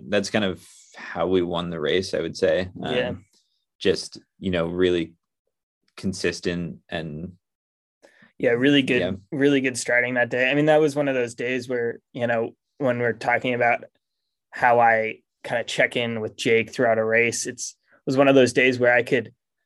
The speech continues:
Speaker 2: kinda start up a hill and, and kinda build into it and, and feel and see that Jake was, was with me the entire way.
Speaker 1: Mm-hmm.
Speaker 2: So I was like, "Oh, nice. Like, we, we're really moving today." And then, you know, it was fun 'cause we could,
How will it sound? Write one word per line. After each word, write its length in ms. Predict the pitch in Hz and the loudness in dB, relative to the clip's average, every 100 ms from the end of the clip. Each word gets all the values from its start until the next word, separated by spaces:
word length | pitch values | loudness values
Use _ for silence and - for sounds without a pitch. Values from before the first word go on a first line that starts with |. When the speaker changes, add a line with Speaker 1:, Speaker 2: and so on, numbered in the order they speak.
| _ | _
Speaker 2:
kinda 180 | - 123 | 0 2
start 680 | - - - 135 127 127 - 127 | 0 -4 4 6 6 2 -2 -6
up 160 | 120 | -2
a 60 | 117 | -2
hill 720 | - 135 127 123 120 120 - _ - | 2 4 4 4 0 -2 -8 _ -6
and, 200 | 123 127 | -4 -4
and 160 | 127 123 | -4 -2
kinda 200 | 139 117 | 0 0
build 380 | 113 127 120 | 0 2 2
into 340 | 120 120 123 123 | 2 -2 -4 -2
it 180 | 117 131 | -2 -4
and, 220 | 117 113 - | -8 -8 -8
and 180 | 123 | -8
feel 420 | - - 127 123 120 | -6 0 4 4 4
and 140 | 113 | 0
see 220 | - 123 | -2 0
that 160 | 117 120 | 0 -2
Jake 300 | 120 117 113 | -4 -4 -6
was, 260 | 113 110 - | -10 -10 -6
was 200 | 127 117 | -4 0
with 240 | 113 110 | 0 0
me 120 | 127 | -2
the 140 | 117 113 | -4 -4
entire 380 | 113 123 113 113 | 0 0 2 2
way. 380 | 117 117 113 - _ _ - | 4 2 0 -6 _ _ -10
Speaker 1:
Mm-hmm. 140 | 90 | -8
Speaker 2:
So 140 | 90 135 | 4 6
I 40 | |
was 80 | 123 | 6
like, 100 | 117 | 6
"Oh, 180 | 127 113 | 4 4
nice. 340 | 117 117 - | 2 2 0
Like, 160 | 123 113 | -4 -4
we, 200 | 127 127 | -2 0
we're 200 | 123 135 | 2 4
really 240 | 127 123 120 | 4 4 2
moving 240 | 117 117 | -2 -2
today." 380 | 117 117 113 117 | 0 2 2 0
And 120 | 123 | -2
then, 280 | 120 113 110 _ _ _ _ _ _ | -2 -2 -6 _ _ _ _ _ _
you 120 | 143 | 0
know, 260 | 120 110 - - | 2 0 -4 0
it 120 | 135 | 2
was 220 | 117 110 | 2 0
fun 300 | 135 117 113 | 2 2 0
'cause 160 | 113 110 | -6 -8
we 140 | 113 | -8
could, 280 | 120 113 | -8 -10